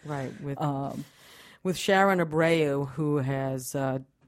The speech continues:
Speaker 1: who does a one-woman show called The Climate Monologues. Uh, it was at the United Solo Theater in,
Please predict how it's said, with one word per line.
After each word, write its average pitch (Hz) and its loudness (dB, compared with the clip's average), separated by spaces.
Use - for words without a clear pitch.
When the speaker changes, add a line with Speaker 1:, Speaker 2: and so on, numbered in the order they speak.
Speaker 1:
who 160 -4
does 151 2
a 151 4
one-woman 165 2
show 143 -2
called 135 -4
The 135 -6
Climate 139 -6
Monologues. 127 -6
Uh, 135 -12
it 131 -6
was 139 -6
at 131 -4
the 143 -6
United 143 -2
Solo 147 -2
Theater 139 -4
in, 127 -4